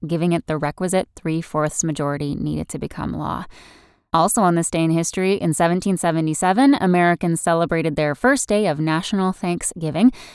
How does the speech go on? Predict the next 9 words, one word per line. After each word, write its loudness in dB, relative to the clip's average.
after 2
the 0
Battle 2
of 2
Saratoga -2
during 0
the 0
Revolutionary -2
War 0